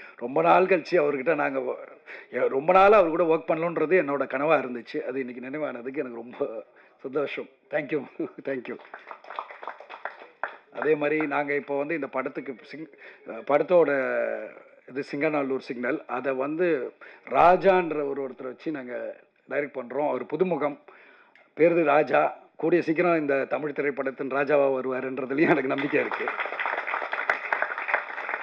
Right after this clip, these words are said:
So, and, uh, ஹீரோயின் வந்து பவ்யா திர்கா. பவ்யமா இருக்காங்களேன்னு பார்க்காதீங்க, பிரபுதேவாவோட சேர்ந்து பட்டையை கிளப்பி அவங்களும் பயங்கரமா ஆடி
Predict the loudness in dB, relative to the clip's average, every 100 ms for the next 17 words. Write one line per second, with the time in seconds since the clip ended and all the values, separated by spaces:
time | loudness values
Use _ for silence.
0 | -6 -6 -6 -6 -4 -6 -4 -6 -8 -10
1 | -8 -8 -8 -10 -8 -8 -8 -8 -10 -8
2 | -10 -10 -14 -14 -16 _ -20 _ _ -14
3 | -4 -2 0 0 -2 0 2 2 0 2
4 | 6 6 4 0 -2 0 2 2 0 -20
5 | -20 -20 -20 -20 -12 -2 0 4 2 2
6 | -4 -4 -8 -8 -20 _ _ -20 -20 -4
7 | 0 6 6 6 4 4 2 2 4 2
8 | 2 -2 -2 0 -2 -2 -4 0 4 6
9 | 6 4 4 2 0 -2 0 0 0 -2
10 | 0 2 4 2 4 2 4 2 4 4
11 | 2 2 2 4 4 2